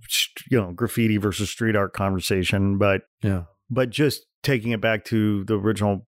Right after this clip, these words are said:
Speaker 1: kind of premise is that, you know, to what extent does the environment shape the art, and how would your art change if you change your environment?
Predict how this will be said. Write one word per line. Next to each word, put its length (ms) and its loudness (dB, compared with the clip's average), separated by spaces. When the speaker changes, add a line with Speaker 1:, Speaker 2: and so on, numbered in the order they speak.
Speaker 1:
kind 160 0
of 120 -4
premise 540 -2
is 220 2
that, 340 0
you 80 0
know, 40 0
to 120 -6
what 120 2
extent 420 -2
does 160 -4
the 80 2
environment 400 2
shape 200 0
the 80 -12
art, 400 0
and 140 0
how 180 0
would 160 0
your 80 2
art 160 2
change 300 -2
if 100 -6
you 60 -4
change 260 -4
your 80 -4
environment? 540 -2